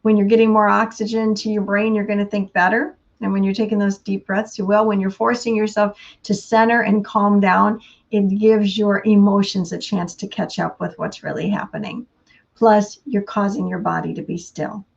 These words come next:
S, stop. T, take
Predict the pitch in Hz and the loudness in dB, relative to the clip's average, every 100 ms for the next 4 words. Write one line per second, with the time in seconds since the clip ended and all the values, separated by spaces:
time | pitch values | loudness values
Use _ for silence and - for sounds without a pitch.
0 | _ _ _ _ _ _ - 214 226 233 | _ _ _ _ _ _ -4 2 4 2
1 | - - - 208 151 139 - _ _ _ | -8 -20 -10 -4 -4 -4 -10 _ _ _
2 | - 254 226 190 160 - _ _ _ - | -6 0 2 2 -4 -8 _ _ _ -4
3 | 202 196 185 | 0 0 -2